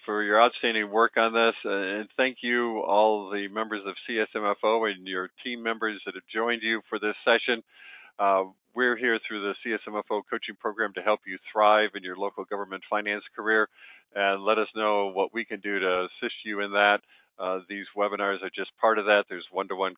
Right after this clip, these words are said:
coaching. There's a whole series of other resources that are available at, uh, C S M F O. So we encourage you to take part in those,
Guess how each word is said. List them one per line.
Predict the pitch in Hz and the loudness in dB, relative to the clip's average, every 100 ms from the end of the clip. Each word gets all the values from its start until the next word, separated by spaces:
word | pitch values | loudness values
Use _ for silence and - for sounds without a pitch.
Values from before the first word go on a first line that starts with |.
| - | -4
coaching. | 113 - 101 | -4 -4 -10
There's | 95 87 | -8 -8
a | 90 | -6
whole | 110 104 - | -6 -8 -6
series | 104 98 90 | -8 -8 -8
of | 87 | -4
other | 95 98 | -2 -2
resources | 90 98 - 95 92 90 | -6 -8 -6 -8 -8 -10
that | 90 | -8
are | 90 90 | -4 -2
available | 92 92 95 95 92 - _ - _ _ | -2 -2 -2 0 0 -2 _ -20 _ _
at, | 95 92 90 - | 0 2 2 0
uh, | 92 90 90 _ - - - 78 - | -4 -2 -4 _ -18 -16 -18 -20 -18
C | 113 98 | -6 -6
S | 92 | -4
M | 98 95 | -6 -6
F | - | -2
O. | 98 92 87 | 0 0 -2
So | - 92 | -4 -4
we | 90 95 90 _ _ 110 | -4 -10 -10 _ _ _
encourage | - 117 110 | -6 -4 -4
you | 104 101 | -6 -6
to | - | -2
take | 117 - | -2 2
part | 127 135 | 4 6
in | 143 | 6
those, | 143 151 | 8 8